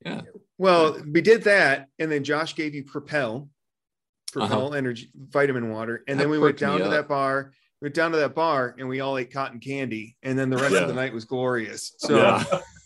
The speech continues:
Speaker 1: <laughs>
Speaker 2: there were several steps to that recovery for you guys. 'Cause
Speaker 1: But, but in fairness, I think we,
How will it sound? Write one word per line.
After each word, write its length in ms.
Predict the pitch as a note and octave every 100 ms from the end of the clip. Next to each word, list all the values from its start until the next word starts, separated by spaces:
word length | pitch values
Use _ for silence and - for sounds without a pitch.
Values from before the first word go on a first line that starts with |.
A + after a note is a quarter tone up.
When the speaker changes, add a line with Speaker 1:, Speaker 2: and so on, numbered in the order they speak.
| -
Speaker 1:
<laughs> 200 | - -
Speaker 2:
there 300 | D3+ C3+ A#3+
were 80 | G3
several 420 | - A#3+ G3 E3+
steps 380 | D#3+ G3+ F3 -
to 100 | D#3
that 180 | C#3+ C#3+
recovery 500 | C3+ C3+ D3+ C#3+ A#2+
for 140 | B2+
you 100 | B2 A#2+
guys. 320 | A#2+ A2 A2
'Cause 380 | B2+ A2+ - -
Speaker 1:
But, 220 | C3+ C3 -
but 340 | - A2 C3+
in 220 | D#3 D3 B2+
fairness, 580 | - C3+ A#2+ E2+ - -
I 80 | F#2
think 300 | - D3+ E3
we, 460 | A2 G#2+ F#2 F2+